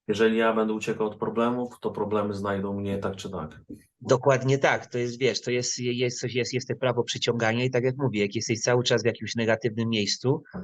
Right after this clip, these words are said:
Speaker 2: to ta ne-, negatywność będzie. Więc, y, musisz tak czy siak, wiesz, nie, nie będziesz, tak jak mówiłem, jakąś księżniczką, która sobie,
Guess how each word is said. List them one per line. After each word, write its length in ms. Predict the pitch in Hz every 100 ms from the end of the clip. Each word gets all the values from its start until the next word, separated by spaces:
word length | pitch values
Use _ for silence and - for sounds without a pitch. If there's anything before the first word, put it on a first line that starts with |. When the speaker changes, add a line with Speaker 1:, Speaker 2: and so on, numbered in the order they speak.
| - _ -
Speaker 2:
to 100 | -
ta 120 | 135
ne-, 280 | 127 127 127
negatywność 580 | 127 123 127 110 131 131
będzie. 440 | 156 98 92 90 _ - _ _ _ _ _ -
Więc, 520 | 107 120 117 117 -
y, 380 | 123 120 120 120
musisz 540 | 117 120 127 - 139 -
tak 160 | 123
czy 100 | -
siak, 260 | 120 123 120 113
wiesz, 280 | 101 -
nie, 140 | 117 120
nie 140 | 120
będziesz, 240 | 127 117 113
tak 120 | 117
jak 80 | 110
mówiłem, 240 | 110 113
jakąś 260 | 110 110 -
księżniczką, 520 | 120 107 120 - 110
która 240 | 107 113
sobie, 440 | 104 117 113 110